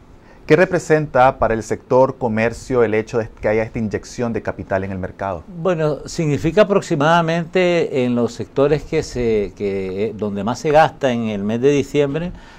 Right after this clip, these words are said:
Speaker 2: significa casi entre el treinta y cinco, cuarenta por ciento de sus ventas totales del año, pues. Y en algunos casos, como la, como las jugueterías, pues, representa el noventa por ciento de las ventas de su año, pues, o sea, eh, los comerciantes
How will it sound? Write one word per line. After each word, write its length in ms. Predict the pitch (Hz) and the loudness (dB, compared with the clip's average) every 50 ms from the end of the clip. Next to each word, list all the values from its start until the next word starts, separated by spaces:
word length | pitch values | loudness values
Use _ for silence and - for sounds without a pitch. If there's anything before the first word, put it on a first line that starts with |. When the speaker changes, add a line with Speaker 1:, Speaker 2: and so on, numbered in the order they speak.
| - - - | -20 -20 -20
Speaker 2:
significa 760 | - - - 123 123 120 98 107 113 110 135 143 131 131 - | -8 -4 -2 0 2 0 0 0 0 4 4 4 4 2 4
casi 400 | - 135 123 110 - - 156 143 | 4 4 4 4 0 -2 0 2
entre 320 | 131 113 107 104 107 107 | 2 0 0 -2 -2 -4
el 100 | 101 90 - | -4 -4 -2
treinta 520 | 117 120 131 135 127 123 - - 139 120 | -2 0 0 -2 -4 -6 -6 -4 -4 -4
y 120 | 113 107 101 | -4 -4 -6
cinco, 400 | - - 147 160 156 - 151 110 | -6 -6 -6 -6 -4 -2 -2 0
cuarenta 360 | 120 113 123 127 120 139 127 | 0 0 0 -2 -2 -2 -2
por 140 | 123 110 101 | -2 -4 -6
ciento 300 | - 113 117 113 127 120 | -6 -8 -6 -6 -6 -6
de 40 | |
sus 140 | - 113 101 | -6 -6 -6
ventas 260 | 95 98 90 - 110 | -6 -6 -6 -8 -8
totales 360 | - 104 95 - 90 98 104 98 | -8 -8 -8 -6 -6 -6 -4 -4
del 160 | 101 95 117 | -2 -2 -2
año, 260 | 143 151 131 101 - | -2 -2 -4 -6 -8
pues. 140 | 110 120 - - - - - - - - - - - - - - | -10 -12 -14 -16 -20 -20 -20 -20 -20 -20 -20 -20 -20 -20 -8 -2
Y 80 | 120 120 | 0 0
en 80 | 113 | 2
algunos 380 | 117 113 104 107 113 120 120 120 | 2 2 2 2 0 0 0 2
casos, 340 | - 123 117 - - 113 - | 2 2 2 2 0 -4 -2
como 260 | 131 123 120 127 123 | -2 0 0 0 2
la, 460 | 120 113 107 101 95 90 85 82 - - - | 2 2 2 0 -2 -4 -6 -8 -14 -14 -6
como 220 | - 113 113 113 | -2 -2 0 2
las 100 | 110 101 | 0 0
jugueterías, 600 | - 104 107 107 101 - 98 90 98 104 120 127 123 | 0 -2 -2 -2 -2 -4 -4 -6 -4 -2 -2 -4 -4
pues, 160 | 139 139 120 | -4 -6 -4
representa 440 | 127 110 92 98 98 107 101 - 123 | -4 -6 -6 -8 -8 -8 -6 -6 -4
el 40 | 120 | -4
noventa 340 | 131 117 107 110 104 - 104 | -4 -4 -4 -4 -4 -6 -6
por 160 | 98 98 - | -6 -8 -8
ciento 280 | - 107 117 113 - 107 | -8 -8 -6 -4 -4 -4
de 60 | 190 | -4
las 120 | 90 82 | -4 -6
ventas 300 | 95 - 101 - 143 95 | -6 -8 -8 -8 -8 -10
de 80 | 90 87 | -10 -12
su 160 | - - 104 | -12 -10 -8
año, 200 | 123 143 139 110 | -8 -8 -8 -10
pues, 160 | 85 92 98 90 | -10 -10 -10 -10
o 40 | |
sea, 220 | 80 - 101 95 - - - - - - - - - - - - | -10 -10 -12 -12 -12 -16 -20 -20 -20 -20 -20 -20 -20 -20 -14 -2
eh, 760 | - 113 113 113 113 110 104 101 98 98 92 92 92 - - 110 | 0 2 4 4 4 4 2 2 0 -2 -4 -6 -8 -8 -4 -4
los 120 | 110 104 | -2 0
comerciantes 920 | - 117 107 107 95 - - 104 104 101 90 - 143 131 131 123 107 95 | 0 0 0 0 -2 -2 -4 -4 -4 -4 -2 0 0 2 2 0 -2 -4